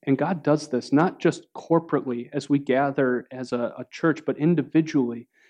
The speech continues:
God works through our proclamation of those unsearchable riches and the wisdom of God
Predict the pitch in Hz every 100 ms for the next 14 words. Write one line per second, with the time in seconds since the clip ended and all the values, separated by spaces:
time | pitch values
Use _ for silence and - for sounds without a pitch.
0 | _ - 147 151 135 170 - - 147 127
1 | 139 135 - 151 156 - 151 139 143 135
2 | 127 131 123 - 147 151 160 151 143 127
3 | 127 - 127 - 123 123 127 160 160 160
4 | 131 - 123 123 123